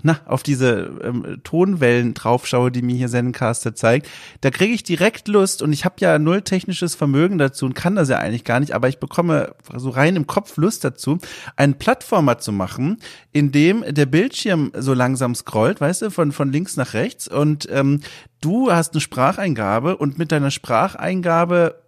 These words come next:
baust du quasi den Level. Also wenn du dann zum Beispiel schreist, dann baut sich da sofort, wie bei so einer Sprachwelle, dann so ein,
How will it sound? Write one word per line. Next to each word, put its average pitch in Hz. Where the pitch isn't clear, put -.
baust 160
du 170
quasi 147
den 139
Level. 117
Also 139
wenn 160
du 196
dann 160
zum 156
Beispiel 147
schreist, 135
dann 143
baut 143
sich 190
da 147
sofort, 143
wie 147
bei 165
so 147
einer 135
Sprachwelle, 170
dann 151
so 135
ein, 120